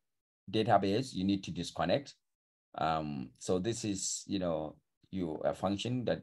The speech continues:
D B disconnect, you put the connection and shut down through. So that means you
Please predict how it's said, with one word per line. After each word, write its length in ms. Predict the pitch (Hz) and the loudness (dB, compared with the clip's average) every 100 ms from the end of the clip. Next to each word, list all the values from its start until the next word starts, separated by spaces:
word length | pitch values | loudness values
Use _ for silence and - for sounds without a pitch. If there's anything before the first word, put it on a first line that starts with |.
| - | -4
D 140 | 90 98 | -2 0
B 160 | 95 | 0
disconnect, 580 | 85 85 - 104 143 143 - _ - | -2 -4 0 6 6 6 -4 _ -10
you 100 | - | -4
put 200 | 101 95 | -2 0
the 80 | |
connection 420 | 87 78 120 139 127 | 0 0 0 0 2
and 260 | 92 92 | 2 0
shut 260 | - 104 90 | 4 4 6
down 260 | 95 95 90 | 6 6 2
through. 320 | 139 131 - - _ _ _ _ - | 0 0 0 -8 _ _ _ _ -2
So 120 | 110 | 4
that 240 | 113 107 | 8 8
means 400 | 110 107 101 - | 8 4 4 2
you 480 | 104 95 95 95 - | 6 8 6 4 0